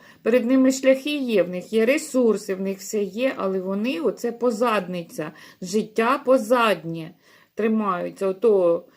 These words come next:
що було в них колись, у них, у їх дідів, і вони із-за цього розв'язали цю бойню. От тому, ну ось, і, а знову та карта, що в мене випала, я в колоду положила,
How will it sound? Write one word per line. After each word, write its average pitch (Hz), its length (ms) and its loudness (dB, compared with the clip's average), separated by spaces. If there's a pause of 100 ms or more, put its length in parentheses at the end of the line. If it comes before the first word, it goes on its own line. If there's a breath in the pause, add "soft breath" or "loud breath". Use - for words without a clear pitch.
(140 soft breath)
що 240 220 0
було 240 440 2
в 330 80 -4
них 294 200 -4
колись, 247 540 -2
у 190 80 -8
них, 277 400 -4
у 208 60 -4
їх 202 200 -8
дідів, 247 600 -4 (460 soft breath)
і 226 100 -6
вони 277 300 0
із-за 233 240 0
цього 311 460 -2
розв'язали 220 680 -4
цю 220 260 -8
бойню. 185 580 -4 (680 soft breath)
От 311 340 -4
тому, 269 580 0
ну 403 80 -8 (180)
ось, 440 240 0
і, 277 200 0
а 269 140 6
знову 311 640 0
та 277 120 -4
карта, 262 380 -4
що 240 160 -4
в - 20 -6
мене 247 280 -2
випала, 277 420 0
я 208 100 2
в 208 100 -8
колоду 208 340 2
положила, 190 560 -4